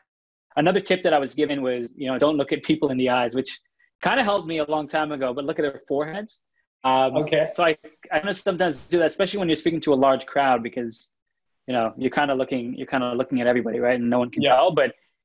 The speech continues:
Speaker 1: obviously if it's on one-on-one, don't just stare at their, don't just stare at their
Speaker 2: <laughs>
Speaker 1: hairline. It's not gonna, it's not gonna work.
Speaker 2: <laughs> Yeah.
Speaker 1: Uh, definitely. And, and, you know, I think what you mentioned about Will Smith, the, and this is something that I would love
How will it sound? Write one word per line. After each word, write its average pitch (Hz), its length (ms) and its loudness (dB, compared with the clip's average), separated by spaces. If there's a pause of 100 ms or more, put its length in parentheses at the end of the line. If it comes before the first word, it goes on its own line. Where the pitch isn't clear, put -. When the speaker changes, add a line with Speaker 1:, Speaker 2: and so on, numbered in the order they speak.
Speaker 1:
obviously 147 300 0
if 131 60 0
it's - 100 -8
on 123 140 0
one-on-one, 123 440 -2
don't 123 160 -4
just - 160 -20
stare 127 220 0
at 113 100 -6
their, 120 200 -10 (340)
don't 135 160 -2
just - 240 2
stare 135 140 2
at 131 80 -2
their 139 120 0
Speaker 2:
<laughs> 131 240 2
Speaker 1:
hairline. 123 240 -2
It's 120 120 -6
not 156 120 2
gonna, 147 320 -2 (260)
it's 143 200 -2
not 151 140 2
gonna 139 160 -2
work. 135 280 0 (280)
Speaker 2:
<laughs> 277 100 2 (260)
Yeah. 170 320 0
Speaker 1:
Uh, 143 280 2 (340)
definitely. 180 300 -12
And, 185 120 -4
and, 190 180 -6
you 185 140 -18
know, 180 120 -2
I 165 100 0
think 185 300 -8
what 185 100 -6
you 165 100 -6
mentioned 170 320 -4
about 156 140 2
Will 135 140 -2
Smith, 147 340 -2 (320)
the, 147 640 4 (800)
and 143 120 0
this 160 160 0
is 180 80 -6
something 147 380 0
that 131 140 4
I 123 80 4
would 120 160 -4
love 127 220 0